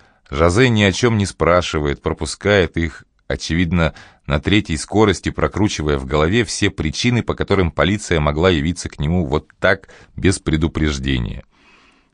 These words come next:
И таких причин, по видимости, хватает. Гостиная очень маленькая, главное в ней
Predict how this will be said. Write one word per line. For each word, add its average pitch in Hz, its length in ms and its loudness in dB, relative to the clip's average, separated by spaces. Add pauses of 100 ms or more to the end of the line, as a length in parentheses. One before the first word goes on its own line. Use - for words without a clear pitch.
И 101 100 -8
таких 80 320 -4
причин, 123 500 0
по 104 100 2
видимости, 101 540 0
хватает. 71 800 -2 (680)
Гостиная 82 520 2
очень 64 240 -6
маленькая, 82 600 0
главное 80 480 2
в 67 100 -6
ней 82 260 0